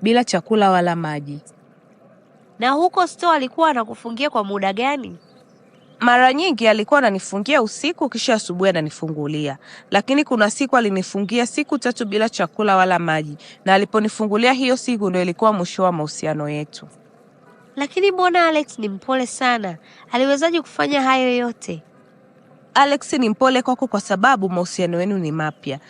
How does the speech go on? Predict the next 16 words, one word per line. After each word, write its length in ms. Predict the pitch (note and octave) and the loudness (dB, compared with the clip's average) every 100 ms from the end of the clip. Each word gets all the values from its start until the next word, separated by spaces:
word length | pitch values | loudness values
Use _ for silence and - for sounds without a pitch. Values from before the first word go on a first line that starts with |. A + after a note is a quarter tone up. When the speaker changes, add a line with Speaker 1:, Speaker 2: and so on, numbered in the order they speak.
| - _ | -20 _
Speaker 1:
Lakini 320 | G3 - D#4 | -4 0 0
akishakuzoea 1000 | D#4+ A#3 - C4 - G#3 E3 F#3 F#3+ F3 | 2 0 0 -2 0 -6 0 2 4 2
tu, 300 | D#3 - D3+ - _ _ | 0 -8 -10 -12 _ _
ndio 140 | F3+ | -4
utaona 380 | F3+ F#3+ F#3+ A3 | 0 2 4 4
rangi 280 | F#3+ D#3+ D#3+ | 2 0 0
yake 260 | E3 - F3+ | -2 0 0
halisi. 560 | D3 D3 D3+ - - - _ _ _ _ _ _ _ _ _ _ _ - | 0 -4 -10 -14 -18 -20 _ _ _ _ _ _ _ _ _ _ _ -8
Speaker 2:
Kwa 140 | C#4 | -6
kweli 280 | E4+ F#4 F#4 | 0 2 2
mimi 180 | E4+ D#4+ | 0 2
bado 240 | D#4+ D4+ | 0 0
nashindwa 400 | B3 - D4 D4+ | -4 -6 -2 -2
kuamini 400 | C4 G#3+ B3+ C#4 | 0 -2 -2 -4
hicho 280 | C4 B3+ B3+ | -4 -2 -2
unachoniambia. 920 | A3 A3 A#3+ G3+ F3+ E3+ G3 E3+ | -2 -6 -8 -4 -4 -4 -6 -6